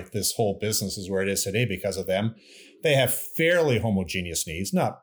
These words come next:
you know, not, not perfectly homogeneous, but fairly homogeneous. But then you put into your point, Gen X, millennials, Gen Zs, men and women, you know, geographic differences. There's a whole host now of, um,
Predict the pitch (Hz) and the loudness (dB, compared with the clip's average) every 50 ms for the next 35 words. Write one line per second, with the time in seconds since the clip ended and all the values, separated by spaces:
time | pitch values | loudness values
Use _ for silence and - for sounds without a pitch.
0 | _ _ _ _ _ _ _ 139 110 87 78 80 101 110 101 92 - _ _ _ | _ _ _ _ _ _ _ 0 0 0 0 -2 -2 -2 -2 -2 -4 _ _ _
1 | - 107 90 - - _ - 160 139 131 - - 101 98 92 90 82 - 78 80 | -8 -8 -8 -8 -10 _ -2 0 0 0 0 0 -2 -2 -2 -4 -4 -8 -10 -10
2 | 90 - - 95 - - 139 139 127 101 110 98 92 85 - 82 78 78 85 - | -8 -6 -6 -6 -2 -2 0 0 0 0 0 -2 -2 -2 -4 -10 -12 -10 -12 -6
3 | - 98 - - 123 131 135 135 127 131 - 131 113 113 113 107 - - 110 98 | -6 -6 -2 0 2 2 2 0 -2 0 0 0 2 2 0 0 -2 -2 -2 -2
4 | 95 - - 101 107 98 - - 104 90 78 - 104 95 95 113 120 120 - - | -4 -4 -4 -4 -6 -4 -2 -2 -2 -2 -2 -2 -2 0 2 0 0 0 -2 -4
5 | - - - 85 80 92 113 123 123 117 110 104 98 92 87 80 - - 98 92 | -4 -4 -6 -6 -2 0 2 2 2 2 2 0 0 -2 -4 -8 -8 -8 -8 -8
6 | 85 82 82 98 117 120 120 110 107 98 92 - - - _ _ - - - - | -8 -6 -4 -2 0 0 0 0 0 0 -2 -4 -6 -10 _ _ -20 -20 -20 -20
7 | - - _ _ 104 110 110 101 92 87 87 104 123 123 120 120 120 117 113 107 | -20 -20 _ _ 2 2 2 2 0 0 0 2 4 4 4 4 2 2 0 -2
8 | - - - - - 92 90 82 82 80 78 - 117 110 95 90 95 101 107 - | -4 -8 -12 -12 -10 -8 -6 -6 -6 -6 -4 -2 -2 -2 0 0 0 0 0 0
9 | - 104 - - 117 - - 113 110 - 117 113 110 107 - - - _ _ _ | -2 -4 -2 -2 -2 -2 -2 -2 -2 -2 -2 -2 -2 -2 -4 -6 -8 _ _ _
10 | _ _ _ _ 127 120 104 117 107 101 - - 160 151 147 143 127 - - - | _ _ _ _ 0 2 2 2 0 -2 -2 -2 0 2 2 2 0 -2 -6 -6
11 | - 151 151 147 135 135 - - - - _ - 110 104 95 92 90 87 87 85 | -4 -2 0 2 2 0 0 -2 -4 -8 _ -4 -2 0 0 0 0 0 -2 -4
12 | - _ _ _ - 95 92 92 92 92 92 - 104 90 85 85 80 80 82 - | -8 _ _ _ -4 -2 -2 -2 -2 -4 -2 -2 -2 0 0 -2 -6 -8 -12 -14